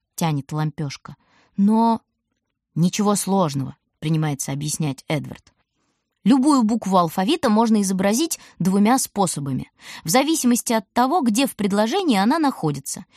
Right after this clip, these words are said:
Если она стоит в начале". Он даже как будто получает от этого удовольствие. Девчонка что-то шепчет.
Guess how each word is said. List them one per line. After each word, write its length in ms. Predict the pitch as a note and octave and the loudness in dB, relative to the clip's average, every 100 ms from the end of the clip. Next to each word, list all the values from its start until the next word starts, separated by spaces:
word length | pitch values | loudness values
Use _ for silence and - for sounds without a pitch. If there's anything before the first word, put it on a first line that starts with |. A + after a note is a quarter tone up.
| - - | -20 -2
Если 260 | A3 - D4 | -2 2 2
она 220 | C4+ C4 | 2 2
стоит 280 | - B3 G#3+ | 0 -2 0
в 80 | |
начале". 560 | A#3+ D4 - E3+ D3 A3 _ _ _ _ _ _ _ _ _ | 0 0 -2 -2 -2 -6 _ _ _ _ _ _ _ _ _
Он 140 | F3 | -2
даже 200 | E3 G#3+ | 0 -2
как 240 | G3+ F#3+ F3+ | -2 -4 -4
будто 400 | F#3+ C4+ - F#3+ | -2 -2 -4 -6
получает 580 | G3+ G3+ F#3+ B3 A3+ F#3+ | -2 -4 -2 -2 -2 -4
от 140 | F#3 | -2
этого 240 | C4 B3+ | -2 0
удовольствие. 800 | A#3+ A#3+ B3+ A3+ D#3+ - C#3+ D#3+ - _ _ _ _ _ _ - | 0 0 0 0 -4 -6 -10 -14 -16 _ _ _ _ _ _ -14
Девчонка 480 | D3 - G#3+ A#3 A#3+ | -12 -4 -2 -2 -4
что-то 380 | - F3+ F#3+ | -8 -10 -10
шепчет. 580 | G#3 - E3 _ - _ | -12 -12 -14 _ -20 _